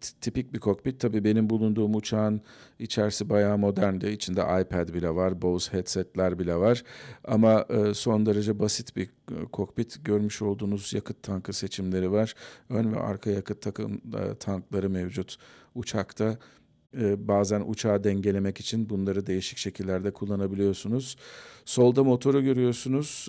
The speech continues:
E, kokpit bayağı yukarıda duruyor ve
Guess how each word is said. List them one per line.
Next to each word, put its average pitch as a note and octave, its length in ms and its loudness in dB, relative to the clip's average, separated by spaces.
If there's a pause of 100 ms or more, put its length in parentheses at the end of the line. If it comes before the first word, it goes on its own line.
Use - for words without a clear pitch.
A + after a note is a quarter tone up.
E, A2 240 2 (380)
kokpit B2 460 -2
bayağı C#3 260 4
yukarıda B2+ 560 4
duruyor C#3 320 -2
ve B2+ 220 2